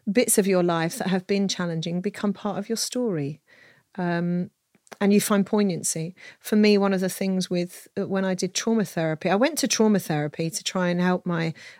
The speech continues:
adoptive son. I was like, "I know what I need to do. I'm gonna find out more about trauma." And the therapist said, "Oh, well, come on your own," the first time. <laughs> Three years later. <laughs> I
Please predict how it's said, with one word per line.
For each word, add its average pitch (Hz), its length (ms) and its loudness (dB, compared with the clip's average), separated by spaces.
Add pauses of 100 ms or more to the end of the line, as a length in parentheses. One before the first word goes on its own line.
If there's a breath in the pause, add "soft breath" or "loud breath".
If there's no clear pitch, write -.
adoptive 185 400 -2
son. 175 240 -2
I 160 40 -4
was 156 100 -4
like, 202 160 -4
"I 370 100 -2
know 269 120 2
what 160 100 2
I 147 100 0
need 147 220 -2
to - 100 -8
do. 151 240 -2
I'm 170 100 -4
gonna 196 140 -4
find 180 260 -4
out 143 160 -6
more 175 280 2
about 165 240 -4
trauma." 160 420 -6 (720 loud breath)
And 180 300 2 (100)
the 185 220 4
therapist 208 500 6
said, 202 100 4
"Oh, 220 60 4
well, 220 160 4
come 302 200 2
on 330 120 2
your 233 160 6
own," 160 340 2
the 147 60 -10
first 170 360 -4
time. 151 440 -6
<laughs> - 100 -4
Three - 600 4
years 254 280 8
later. 254 600 8
<laughs> - 40 -12 (1700 loud breath)
I 381 1080 8